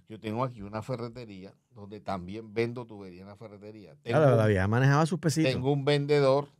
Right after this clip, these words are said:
Speaker 1: que es el que se encarga de vender la tubería a las demás ferreterías.
Speaker 2: Ajá.
Speaker 1: Me falta alguien que es p-, para que me le venda a las constructoras.
Speaker 2: Ok.
Speaker 1: Y ahí vas a entrar tú.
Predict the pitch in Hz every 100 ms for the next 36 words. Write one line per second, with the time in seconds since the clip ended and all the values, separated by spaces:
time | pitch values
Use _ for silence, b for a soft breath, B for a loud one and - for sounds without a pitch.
0 | _ - 113 120 120 - 101 95 143 151
1 | 131 117 107 98 107 117 127 110 101 120
2 | - 113 101 90 87 78 123 147 151 139
3 | 135 139 113 113 - 101 92 87 95 _
4 | _ 131 127 - 120 113 - 135 120 123
5 | 120 139 127 - 95 95 _ _ _ _
6 | _ 110 104 95 92 92 101 101 95 92
7 | 104 - - 98 92 - 90 _ 90 73
8 | - 78 73 - _ _ 104 110 113 110
9 | 120 120 120 104 90 90 - _